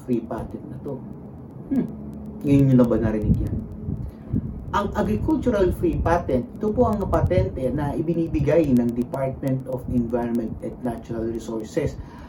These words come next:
sa mga taong, ah, kwalipikado na magkaroon ng titulo sa kanilang lupa.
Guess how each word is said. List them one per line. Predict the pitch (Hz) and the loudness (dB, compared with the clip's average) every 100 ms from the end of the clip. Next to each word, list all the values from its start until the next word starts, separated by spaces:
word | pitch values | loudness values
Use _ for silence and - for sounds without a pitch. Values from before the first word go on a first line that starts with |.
| - - | -16 -6
sa | 208 | -2
mga | 208 208 202 - | 0 0 -2 0
taong, | 175 170 170 185 185 175 | 2 2 2 2 4 2
ah, | 160 151 151 147 147 147 147 - - - | 2 -2 -2 -2 -4 -4 -4 -6 -8 -8
kwalipikado | - 202 208 208 - 180 175 190 156 131 - - - - | 0 2 2 2 2 4 4 2 0 -2 -8 -12 -14 -4
na | 165 160 160 156 | 0 2 0 2
magkaroon | 165 165 180 170 190 185 | 0 4 2 4 4 4
ng | 175 | 2
titulo | - 175 170 156 165 135 - - - | 2 -2 2 4 4 4 -4 -14 -18
sa | - 170 165 160 156 156 | -6 -2 0 0 0 2
kanilang | 170 165 165 156 | 2 4 4 4
lupa. | 135 127 156 143 | 2 2 2 -2